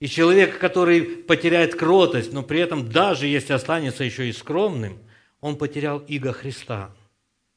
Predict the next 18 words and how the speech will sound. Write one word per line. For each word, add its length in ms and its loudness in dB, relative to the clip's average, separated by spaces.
Иисус 380 -2
уже 180 0
не 140 -2
сидит, 540 -6
ну, 220 -8
образно 360 -2
говорю, 240 -4
опять, 360 -4
не 120 -4
сидит 360 -6
на 120 -2
нём. 360 -4
Кроткий 680 -2
на, 400 -8
на 220 -8
этом 200 -8
молодом 540 -4
ослике, 540 -8